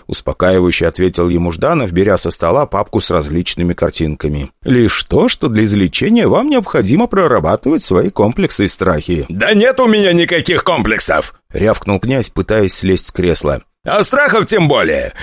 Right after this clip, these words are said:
Я всегда нормально садился за карточный стол!» При одном упоминании он побледнел, а в горле у него явно встал ком. «Вот опять! Ой!» Он расслабился и сел обратно на кресло.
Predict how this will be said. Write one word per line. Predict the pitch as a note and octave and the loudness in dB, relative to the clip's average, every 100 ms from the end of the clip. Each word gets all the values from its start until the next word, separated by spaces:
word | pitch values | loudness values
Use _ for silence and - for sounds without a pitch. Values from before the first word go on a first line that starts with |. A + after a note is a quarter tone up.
| - | -4
Я | C3+ A#2 C#3 | -2 0 0
всегда | - C3+ A2+ G#2 G3 | 0 -2 0 0 2
нормально | A3 G3 A2+ A#2 G3+ G3+ | 4 4 2 2 2 2
садился | C#3+ A#2 A2+ F#3+ - F#3+ | 0 0 2 2 4 2
за | C#3+ | 2
карточный | - A2 D#3 G#3 - G#3+ | -2 -4 -2 -2 2 2
стол!» | G#3 - F3 F3+ F3+ _ _ _ | 0 0 2 2 0 _ _ _
При | E2+ | 0
одном | E2+ F2 G#2+ G#2 | 0 2 2 0
упоминании | G2 G#2+ G#2 A2+ G#2 F#2+ | 2 2 2 2 2 2
он | G2 | 0
побледнел, | - D#2+ D#2+ D#2 E2 D#3+ F#3 D3+ | 0 -2 0 -2 0 2 2 2
а | |
в | B2+ | 0
горле | F#2+ D3+ D3+ D3 | 0 2 2 2
у | C#3+ | 2
него | C3 D3 | 2 2
явно | A2 B2 A#2+ A#2+ | 2 2 0 -2
встал | - G#2 G2 | 0 2 2
ком. | - G2+ F2+ - _ _ _ _ | 2 2 2 -2 _ _ _ _
«Вот | C#4+ E3+ D3+ D#3+ | 2 4 4 2
опять! | D3 A#2+ G#2 F2+ - - - - | 0 0 0 0 -4 -8 -18 -4
Ой!» | - B2 G2+ F#2+ F2 D#2 _ _ | 2 2 4 2 0 -4 _ _
Он | - E2+ | -6 -2
расслабился | D#2+ D2+ G2 G2+ F#2 E2 F2 | -2 0 0 2 2 2 0
и | |
сел | E2 G2 F#2 | 0 0 2
обратно | F2 F#2+ - F#2 | 0 -2 -2 -2
на | F2 | -2
кресло. | F#2 E2+ - D2+ | -2 -2 0 -2